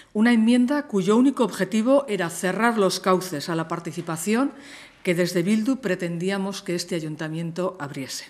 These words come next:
Ahora nos encontramos con que mañana va a celebrarse una comparecencia al uso, a años luz, por supuesto, de la propuesta inicial realizada por este grupo, en la que solo van a estar presentes los partidos políticos con representación municipal.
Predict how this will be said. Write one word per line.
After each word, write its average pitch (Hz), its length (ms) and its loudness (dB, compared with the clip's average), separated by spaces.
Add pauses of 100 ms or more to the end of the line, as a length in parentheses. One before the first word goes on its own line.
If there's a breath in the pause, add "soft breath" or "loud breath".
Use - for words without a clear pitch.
(1120 loud breath)
Ahora 214 200 4
nos 247 160 2
encontramos 240 600 2
con 190 140 -2
que 185 100 -2
mañana 185 440 0
va 175 140 2
a - 20 0
celebrarse 202 560 0
una 185 160 -2
comparecencia 185 640 -4
al 175 100 2
uso, 226 380 -4 (800 loud breath)
a 160 100 4
años 190 360 4
luz, 240 220 2
por 180 140 -4
supuesto, 196 400 -2
de 180 60 2
la 165 120 0
propuesta 208 440 -2
inicial 196 380 0
realizada 180 520 -2
por 147 120 -10
este 170 200 -4
grupo, 202 580 0 (420 loud breath)
en 196 120 2
la 196 120 4
que 214 100 0
solo 285 280 6
van 269 160 4
a 240 40 4
estar 214 260 0
presentes 262 480 2
los 190 160 -2
partidos 185 440 -2
políticos 214 480 -4
con 180 160 -6
representación 165 640 -4
municipal. 139 580 -4